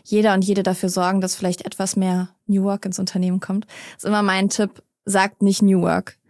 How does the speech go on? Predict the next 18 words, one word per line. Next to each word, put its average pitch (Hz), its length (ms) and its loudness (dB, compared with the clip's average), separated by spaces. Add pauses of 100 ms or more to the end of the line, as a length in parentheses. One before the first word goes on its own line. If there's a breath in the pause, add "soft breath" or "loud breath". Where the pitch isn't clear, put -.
(200)
Weil - 120 0
das 208 160 2
ist 214 160 -2
ein 185 260 0
Buzzword, 214 640 4
es, - 360 0
ähm, 190 440 0 (720 loud breath)
passt - 340 0
auch 220 220 2 (220)
manchmal 214 500 2
nicht, 214 240 2
weil 196 140 0
New 202 260 4
Work 196 260 0
bedeutet 196 720 -2
neue 202 380 2
Arbeit 202 760 0
und 196 200 2